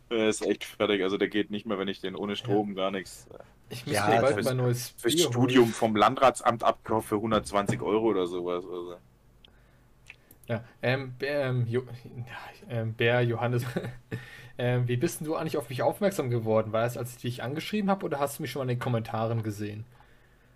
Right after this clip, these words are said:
Speaker 1: Ähm, durch die Kommentare und dann hab ich dich bei Instagram gesehen.
Speaker 2: Ah.
Speaker 1: Also ich glaub, weil ich guck dann immer, was macht derjenige, also wenn ich, wenn mir jemand einen Kommentar schreibt,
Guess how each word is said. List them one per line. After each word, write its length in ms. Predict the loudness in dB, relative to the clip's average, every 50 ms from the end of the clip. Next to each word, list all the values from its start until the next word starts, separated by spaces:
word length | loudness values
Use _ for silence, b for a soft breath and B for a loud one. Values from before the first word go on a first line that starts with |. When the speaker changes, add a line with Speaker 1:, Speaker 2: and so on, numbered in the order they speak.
| b b b b -20 _ _ 0
Speaker 1:
Ähm, 500 | 4 6 8 8 8 6 4 2 -2 -4 -6 _ -20 _ _ -20 _ _ _ _ _
durch 180 | -2 0 0 0
die 100 | -2 -2
Kommentare 680 | 0 0 0 0 -2 -2 2 4 4 4 4 4 0 0
und 160 | -2 -2 -2
dann 120 | -2 0 0
hab 100 | -2 -2
ich 120 | -2 -2
dich 180 | -4 -6 0 2
bei 120 | 2 2
Instagram 680 | 2 0 -2 -4 -2 2 2 2 2 4 2 0 0 0
gesehen. 380 | -4 -6 -6 -4 -4 -4 -4 -6 -10 -16 -10 -8 -6 -4 -4 -4 -4 -6 -8 -10 -12 -14 -14 -14 -14 -14 -14 -14 -6 -6 -6 -6 -6 -8
Speaker 2:
Ah. 300 | -8 -6 -6 -6 -6 -6 -8 -10 -14 -18 -20 -20 -20 -20 -20 -20 -20 -14 -8 -6
Speaker 1:
Also 160 | -4 -4 -4
ich 100 | -2 4
glaub, 240 | 6 6 6 8 6
weil 100 | 6 4
ich 100 | 4 4
guck 180 | 2 2 4 6
dann 160 | 4 4 4
immer, 240 | 4 4 6 6 6
was 160 | 4 4 4
macht 260 | 4 2 2 4 4
derjenige, 840 | 6 6 8 6 6 4 2 0 2 2 4 4 4 4 4 2 2
also 180 | 2 2 4 4
wenn 120 | 4 4
ich, 200 | 4 2 2 2
wenn 140 | 2 4 6
mir 60 | 6
jemand 180 | 6 6 4 4
einen 100 | 2 0
Kommentar 360 | 0 0 0 4 6 6 6
schreibt, 360 | 6 6 6 6 6 4 -2